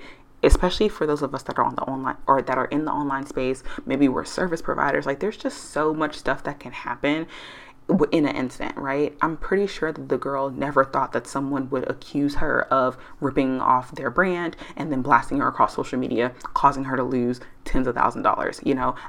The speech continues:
I never expected people to create fake Instagram accounts pretending to be me and try to sell to my, to my followers. But I mean, imagine if someone would have bought from them and then blamed me for it.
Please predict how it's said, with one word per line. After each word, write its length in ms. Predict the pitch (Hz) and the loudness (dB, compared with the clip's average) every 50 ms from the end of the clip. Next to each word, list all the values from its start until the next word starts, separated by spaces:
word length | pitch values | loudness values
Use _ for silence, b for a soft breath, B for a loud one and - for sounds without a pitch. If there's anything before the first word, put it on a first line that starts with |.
| B | B
I 180 | - 123 156 175 | -4 -4 -4 -4
never 300 | 160 147 147 156 160 151 | -4 -4 -4 0 2 0
expected 480 | 143 - - - 143 143 - - - - | 0 0 -2 -4 -4 -2 -2 -4 -4 -4
people 380 | - 147 143 - 135 131 135 | -6 -6 -4 -4 -4 -4 -4
to 420 | - - - 143 139 139 127 127 127 B B B | -6 -2 -2 0 0 2 0 -2 -2 B B B
create 440 | - - - 156 147 147 147 143 143 | -6 0 2 4 6 6 6 4 4
fake 240 | - - 135 - - | 0 -2 -2 0 0
Instagram 420 | - 143 - - 131 - 127 123 | -4 -4 -2 -4 -4 -2 -2 -2
accounts 320 | 127 - - 131 127 123 - | -2 0 4 4 4 4 4
pretending 380 | - 127 - - 156 151 143 | -2 -2 2 2 2 4 2
to 80 | 135 - | 2 2
be 120 | 139 131 | 0 0
me 240 | 127 135 127 127 - | 0 0 0 0 -2
and 80 | - - | -2 -4
try 160 | - - 131 | -2 -2 -2
to 80 | 123 | -2
sell 260 | - - - 123 127 127 | -2 -2 0 0 0 0
to 120 | - - | 0 -2
my, 320 | 120 120 117 127 117 123 - B B B B B B | 0 0 0 0 0 -4 -6 B B B B B B
to 120 | - 147 | -6 -4
my 180 | 143 131 135 143 | -4 -4 -4 0
followers. 500 | - 202 269 214 151 - - - - - B B B B B B B - | 4 6 6 6 4 0 -4 -8 -10 -10 B B B B B B B 2
But 220 | 185 180 165 - | 4 4 4 4
I 20 | - | 4
mean, 180 | 180 185 - | 2 0 -2
imagine 440 | 180 175 170 165 180 - - 269 247 | -4 -6 -4 -6 -6 0 2 2 2
if 100 | 220 - - - - - - | 2 0 -6 -14 -14 -14 -12
someone 340 | - - - 190 190 190 180 | -6 0 2 2 2 2 0
would 80 | 185 175 | -2 -2
have 100 | 147 - | 0 4
bought 180 | 139 139 - | 2 2 2
from 200 | - - 135 135 | 2 -2 -4 -2
them 240 | 135 131 135 131 127 - | -2 -2 -2 -4 -2 -2
and 140 | 139 135 127 | -2 0 2
then 300 | 151 151 143 143 147 - B B B - - | 2 4 4 2 0 -2 B B B -8 -2
blamed 440 | - 139 139 143 151 151 147 139 135 | 0 2 4 4 4 4 4 4 6
me 180 | 117 139 147 | 8 8 8
for 280 | 143 143 - - - - - | 8 6 0 0 2 2 4
it. 100 | - | 8